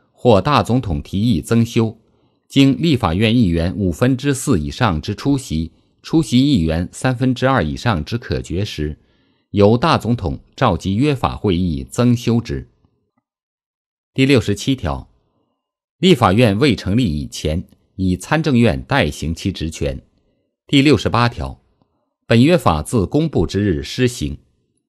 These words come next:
民国元年三月十一日公布之临时约法，于本约法施行之日废止。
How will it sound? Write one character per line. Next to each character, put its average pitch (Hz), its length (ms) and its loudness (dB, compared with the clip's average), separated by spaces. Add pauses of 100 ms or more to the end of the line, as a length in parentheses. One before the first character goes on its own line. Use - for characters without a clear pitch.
(380)
民 120 200 2
国 127 120 6
元 104 240 6
年 92 360 0
三 143 320 0
月 87 140 2
十 104 200 -4
一 117 140 2
日 78 260 -2
公 123 220 0
布 101 160 0
之 95 180 -2
临 110 220 0
时 - 160 -4
约 123 180 4
法， 76 320 -4 (340)
于 113 200 2
本 90 240 2
约 139 160 2
法 80 200 -4
施 147 200 -6
行 101 200 -4
之 92 160 -2
日 80 280 -2
废 113 260 -2
止。 - 280 -14